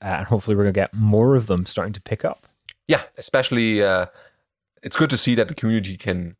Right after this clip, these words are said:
Speaker 2: you know, survive this and, uh, will keep in touch this way via video and, uh, that people are still interested in giving talks about topics they're, they're into.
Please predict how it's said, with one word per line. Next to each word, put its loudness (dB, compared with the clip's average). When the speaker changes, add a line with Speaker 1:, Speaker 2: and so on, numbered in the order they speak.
Speaker 2:
you -10
know, -4
survive 0
this 0
and, -6
uh, 0
will 0
keep 0
in 2
touch 0
this -2
way 2
via 2
video 0
and, -12
uh, -6
that -8
people -2
are 0
still 0
interested -6
in -6
giving 0
talks -2
about -4
topics -10
they're, -6
they're -8
into. -12